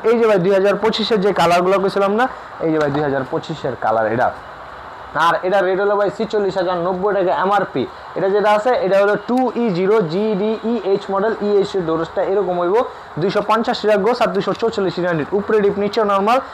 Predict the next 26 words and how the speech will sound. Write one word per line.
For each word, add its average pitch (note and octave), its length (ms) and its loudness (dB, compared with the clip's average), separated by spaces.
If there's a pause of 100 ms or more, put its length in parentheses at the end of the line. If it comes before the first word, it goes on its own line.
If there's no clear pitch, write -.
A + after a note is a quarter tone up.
(160)
এটাও A3+ 260 4
ভাই A3+ 160 4
সি-, - 200 -2
আহ, F3 220 6
ফিফটি A3 360 -2
ফিফটি, G#3+ 400 0 (300)
চোদ্দো B3 280 2
সিফটি। F#3+ 380 -2
এটা G#3+ 200 4
রেট G#3 220 2
হলো A3+ 200 2
বিয়াল্লিশ G#3+ 520 2
হাজার G#3+ 180 2
সাতশো A3+ 340 0
নব্বই G3 300 0
টাকা, F#3 180 0
এমআরপি F#3+ 360 2
ডিসকাউন্ট F#3+ 420 0
জানতে F#3+ 220 -2
ফোন G#3+ 280 0
দিবেন। D3 260 0
এটা G3 140 0
যেটা G3+ 220 2
আছে, G#3+ 160 0
এটা G3 140 0
হলো A#3 200 2